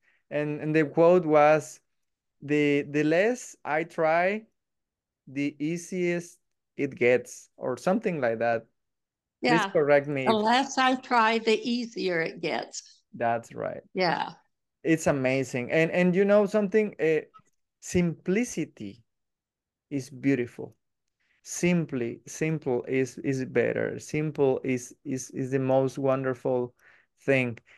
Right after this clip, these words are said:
Speaker 1: Uh, when I was, uh, studying in my last month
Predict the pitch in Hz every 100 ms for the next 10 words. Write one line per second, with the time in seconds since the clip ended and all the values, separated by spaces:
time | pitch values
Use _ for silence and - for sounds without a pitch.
0 | _ 120 143 - - 175 165 160 170 175
1 | 170 175 - - 143 139 131 127 123 135
2 | - 156 165 170 160 135 _ _ _ _
3 | _ _ - 139 139 131 131 139 147 151
4 | - - 147 147 156 156